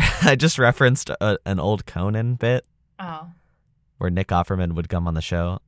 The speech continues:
Speaker 1: and Nick Offerman for Parks and Recreation would read tweets from young female celebrities while
Speaker 2: Oh.
Speaker 1: in his wood shop.
Speaker 2: <laughs> I'm excited to see him in a gruff, grumpy role.
Speaker 1: Yeah.
Speaker 2: Uh, again.
Speaker 1: Like,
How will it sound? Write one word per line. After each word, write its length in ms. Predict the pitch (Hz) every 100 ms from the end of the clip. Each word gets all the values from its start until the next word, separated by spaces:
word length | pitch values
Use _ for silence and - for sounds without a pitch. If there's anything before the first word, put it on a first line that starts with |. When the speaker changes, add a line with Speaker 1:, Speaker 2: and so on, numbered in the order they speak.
| -
Speaker 1:
and 180 | 80 -
Nick 160 | 85 85
Offerman 400 | 80 82 82 -
for 80 |
Parks 240 | 80 85 -
and 100 | 87
Recreation 420 | 82 82 82 85
would 200 | 80 -
read 220 | 85 80
tweets 320 | - 82 82
from 160 | - 85
young 180 | 78 85
female 300 | - 85 80
celebrities 680 | - 76 85 90 92 - _ _ -
while 240 | 82 82
Speaker 2:
Oh. 40 | 82
Speaker 1:
in 60 | 82
his 160 | - -
wood 140 | 80
shop. 320 | - 90 - _ _ _ _ _ _
Speaker 2:
<laughs> 640 | _ _ _ _ _ _ -
I'm 120 | 226
excited 380 | 277 - 269 185
to 80 | 247
see 200 | - 220
him 160 | 220
in 80 | 202
a 100 | 170
gruff, 480 | 165 170 165 185 -
grumpy 380 | 180 170 180 170
role. 520 | 165 160 160 180 214 _ _ _ _
Speaker 1:
Yeah. 220 | 95 82 135
Speaker 2:
Uh, 280 | 147 143 147 - _ _ _
again. 320 | 170 160 151
Speaker 1:
Like, 220 | 90 80